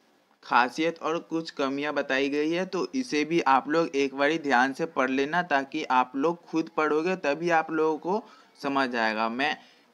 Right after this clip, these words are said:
बार बार यही बोल रहा हूँ कि खुद पढ़ोगे तभी आप लोगों को अच्छे से समझ आएगा। ओके,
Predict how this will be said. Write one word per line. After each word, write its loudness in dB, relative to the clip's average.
बार 6
बार 2
यही 2
बोल 0
रहा -2
हूँ -4
कि -2
खुद -4
पढ़ोगे 2
तभी 0
आप 0
लोगों 0
को -2
अच्छे -2
से 2
समझ -2
आएगा। -4
ओके, -2